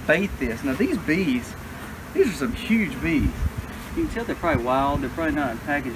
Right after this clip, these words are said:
bee by any means, 'cause look how big they are. That's some big body bees there. That, that's some big bees. I don't think I've ever seen them that big. So we're gonna just try to get 'em out of here.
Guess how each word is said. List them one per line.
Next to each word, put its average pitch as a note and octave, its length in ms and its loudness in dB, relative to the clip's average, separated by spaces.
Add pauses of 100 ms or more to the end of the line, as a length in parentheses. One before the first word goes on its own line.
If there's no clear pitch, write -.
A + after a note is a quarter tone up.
bee C3 140 4
by A#2 160 0
any B2+ 220 2
means, A2+ 400 -2
'cause C3+ 200 -6
look G3 120 -4
how E3+ 100 0
big C3+ 260 2
they A2 100 0
are. G2 200 0 (140)
That's B2 200 -2
some G#2 220 -4 (140)
big C#3 360 6 (920)
body B2 300 12
bees A2 420 12
there. A2 320 10 (1700)
That, D3 180 10
that's C#3+ 280 12
some A#2 160 2
big D3 200 12
bees. E2+ 400 10
I - 520 -2
don't - 80 8
think D3+ 40 10
I've A#2+ 80 12
ever A#2+ 180 12
seen E3+ 160 12
them C#3 100 12
that G2+ 140 10
big. A#2 260 12 (840)
So - 100 4
we're D3 120 12
gonna F#3+ 140 12
just A#2+ 120 12
try C3 120 12
to B2+ 60 12
get B2 140 12
'em A#2+ 100 12
out C3+ 160 12
of A#2 80 12
here. A2 240 12